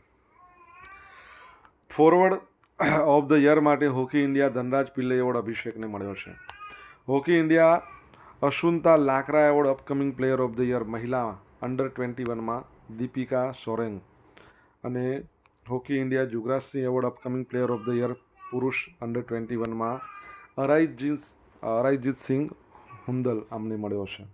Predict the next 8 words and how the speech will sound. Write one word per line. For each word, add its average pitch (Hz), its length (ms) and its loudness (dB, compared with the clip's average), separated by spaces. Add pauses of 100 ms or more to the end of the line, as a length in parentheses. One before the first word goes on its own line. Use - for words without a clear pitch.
(1200)
હોકી 147 300 4
ઇન્ડિયાની 180 320 4
વાત 151 280 4
કરીએ 160 300 0 (180)
તો 151 140 4
તમને 147 280 0
ખબર 143 280 0
છે 156 180 -8